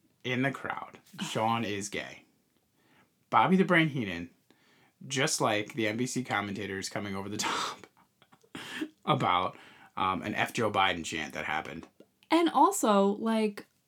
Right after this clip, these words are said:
Speaker 2: a chant for Razor Ramon last week that Vince
Speaker 1: Uh-huh.
Speaker 2: says they're chanting for Virgil.
Speaker 1: Right. They're just, uh, 'cause we mentioned this
Speaker 2: <laughs>
Speaker 1: again, it's just like, it, it's almost like a watch now where you're like, watch them just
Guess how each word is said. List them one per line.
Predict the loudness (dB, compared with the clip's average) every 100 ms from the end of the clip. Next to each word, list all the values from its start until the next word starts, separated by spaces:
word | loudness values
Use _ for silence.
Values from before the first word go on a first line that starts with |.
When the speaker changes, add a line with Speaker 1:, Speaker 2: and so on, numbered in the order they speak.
| -2
Speaker 2:
a | -2
chant | 0 -2 -2 -2
for | -2
Razor | 2 4 4 6
Ramon | 6 6 6
last | 4 2 0 0
week | -2 -2
that | 0 0 -2 _ _ -6
Vince | 2 6
Speaker 1:
Uh-huh. | 6 6
Speaker 2:
says | 4 4 2 -6 0
they're | 2 2
chanting | 0 0 2 4
for | 4 0
Virgil. | 0 2 2 2 0 4
Speaker 1:
Right. | 6 4 -2 -20 -20 6
They're | 10
just, | 10 8 4 2
uh, | 6
'cause | 8 10
we |
mentioned | 10 10 12 12
this | 10
Speaker 2:
<laughs> |
Speaker 1:
again, | 6 8 6 4
it's | 2 2
just | 2 6
like, | 6 6
it, | 4 6
it's | 6 8
almost | 8 10
like | 8
a | 8
watch | 6 8 6 4
now | 0 0
where | 0 0
you're | 0
like, | 2 0 -4
watch | 4 8 8 8
them | 4 6 4 0 2
just | 0 0